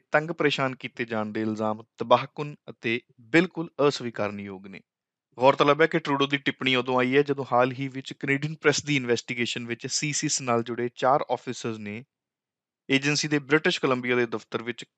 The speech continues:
ਘਟੀਆ ਵਰਕ ਕਲਚਰ, ਯਾਨੀ ਟਾਕਸਿਕ ਵਰਕ ਕਲਚਰ ਹੋਣ ਦਾ ਖੁਲਾਸਾ ਕੀਤਾ ਸੀ। ਇੱਕ ਸੀਸਿਸ ਅਧਿਕਾਰੀ ਨੇ ਦੱਸਿਆ ਕਿ ਨਿਗਰਾਨੀ ਵਾਹਨਾਂ ਵਿੱਚ ਰਹਿੰਦੇ ਹੋਏ ਇੱਕ ਸੀਨੀਅਰ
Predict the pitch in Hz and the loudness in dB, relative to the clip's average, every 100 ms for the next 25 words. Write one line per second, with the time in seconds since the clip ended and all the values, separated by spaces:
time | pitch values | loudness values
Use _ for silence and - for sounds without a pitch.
0 | 185 156 151 151 131 123 139 - - 113 | 0 0 4 4 4 2 0 -4 0 0
1 | - 110 - _ - 120 123 - 170 - | 0 -4 -4 _ -10 -8 -2 4 4 4
2 | 185 - 120 117 - - 110 107 113 107 | -6 -4 -2 -4 -4 -2 -2 -2 -6 -6
3 | _ - 117 104 104 - 131 113 - - | _ -12 -10 -8 -10 -2 2 2 0 -10
4 | 104 101 95 95 _ _ _ _ _ _ | -10 -8 -10 -14 _ _ _ _ _ _
5 | 156 - 165 147 165 156 147 151 127 127 | -2 0 4 4 6 4 8 6 6 0
6 | 123 113 135 135 147 131 120 123 139 127 | 0 0 4 2 2 2 4 4 2 2
7 | 113 117 113 113 110 117 123 151 135 113 | 2 2 -2 -4 -6 -4 -2 -2 -2 -2
8 | 123 - - - 147 151 160 170 165 | -4 -6 -8 -8 -8 -10 -2 0 0